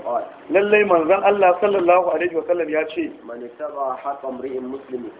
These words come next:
Speaker 2: Duk wanda ya yanke haƙƙin mutum musulmi
Speaker 1: بيمينه.
Speaker 2: da rantsuwansa,
Speaker 1: فقد أوجب الله له النار.
Speaker 2: Haƙiƙa Allah ya wajabta mishi wuta.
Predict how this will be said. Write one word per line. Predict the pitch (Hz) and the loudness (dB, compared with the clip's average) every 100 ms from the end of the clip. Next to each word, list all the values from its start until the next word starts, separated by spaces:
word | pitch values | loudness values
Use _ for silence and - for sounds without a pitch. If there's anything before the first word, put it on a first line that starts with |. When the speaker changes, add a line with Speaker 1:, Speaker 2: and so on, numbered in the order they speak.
| - - - - - | -20 -20 -20 -20 -4
Speaker 2:
Duk | 226 | 2
wanda | 240 233 202 | 2 4 6
ya | 190 202 | 6 4
yanke | 214 208 185 160 | 0 -2 -2 4
haƙƙin | 196 - 175 | 4 4 -4
mutum | 160 196 196 | -2 0 0
musulmi | 156 156 143 160 147 120 | -2 -6 -6 -8 -10 -10
Speaker 1:
بيمينه. | 123 131 160 156 123 117 107 | -8 -4 -2 -2 -6 -14 -2
Speaker 2:
da | 143 | 2
rantsuwansa, | 170 170 175 175 147 131 - | 2 2 2 2 2 -2 -4
Speaker 1:
فقد | 107 117 | -12 -10
أوجب | 123 147 135 131 | -6 -6 -6 -6
الله | 127 127 131 127 | -8 -4 -4 -4
له | 123 120 | -8 -10
النار. | 117 120 - - - - | -10 -10 -10 -14 -20 -4
Speaker 2:
Haƙiƙa | 151 151 208 220 190 156 185 | -2 0 -2 2 4 4 4
Allah | 185 175 156 | 2 4 4
ya | 160 170 | 6 6
wajabta | 175 190 170 - 170 165 | 4 -2 -4 2 2 2
mishi | 175 - | -4 -2
wuta. | 226 175 | 2 4